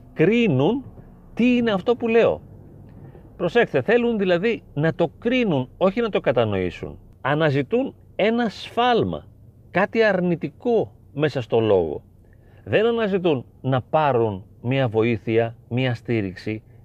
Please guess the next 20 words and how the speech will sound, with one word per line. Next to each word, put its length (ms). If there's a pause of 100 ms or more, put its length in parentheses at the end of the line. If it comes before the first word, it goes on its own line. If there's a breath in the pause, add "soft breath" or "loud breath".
ή 120
να 160
διευρύνουν 840
κατά 260
κάποιο 280
τρόπο 300
το 120
νου 200
τους, 260 (260 soft breath)
να 200
διευρύνουν 760
τη 100
συνειδητότητά 840
τους. 280 (360 loud breath)
Ψάχνουν 400
να 120
βρουν 320 (280 loud breath)
ποιος 320
είμαι 180
εγώ 320